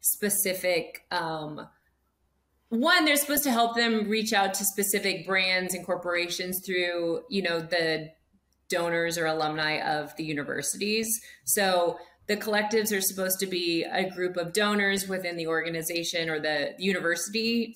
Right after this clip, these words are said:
to bring about, like, alumni to bring on N I L opportunities together. Um, so think of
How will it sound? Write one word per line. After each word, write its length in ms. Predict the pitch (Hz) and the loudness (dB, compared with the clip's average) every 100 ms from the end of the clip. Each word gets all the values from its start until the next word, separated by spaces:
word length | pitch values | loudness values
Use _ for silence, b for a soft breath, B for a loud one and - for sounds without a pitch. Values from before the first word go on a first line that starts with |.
| - | -4
to 580 | 190 180 170 165 160 156 B B B - - | -2 0 0 0 -2 -8 B B B -20 -2
bring 580 | 208 220 220 220 208 - | 2 4 4 2 0 0
about, 580 | 190 190 180 175 170 160 - - | -4 0 0 4 2 2 -4 -6
like, 260 | 180 156 - - _ _ _ _ _ | -2 -2 -4 -16 _ _ _ _ _
alumni 1040 | 190 190 180 180 196 202 208 214 226 226 226 | 2 4 4 2 2 2 2 2 2 0 -2
to 240 | - 196 - | -4 -4 -4
bring 240 | 185 180 | -2 -2
on 160 | 170 - - - | -2 -6 -10 -6
N 160 | 180 185 | -2 2
I 120 | 165 | 4
L 140 | 160 | 4
opportunities 920 | 160 160 185 - 160 175 185 208 220 208 - - - | 2 0 -4 -6 -6 -6 -2 0 0 0 -2 -4 -8
together. 580 | - 180 - - - - _ _ | -6 -2 -4 -4 -10 -14 _ _
Um, 400 | 175 170 160 156 | -2 -2 -4 -2
so 500 | - 185 175 165 165 B B - | -2 2 2 2 -2 B B 0
think 220 | 226 220 | 2 4
of 480 | 214 202 185 - | 4 4 0 -8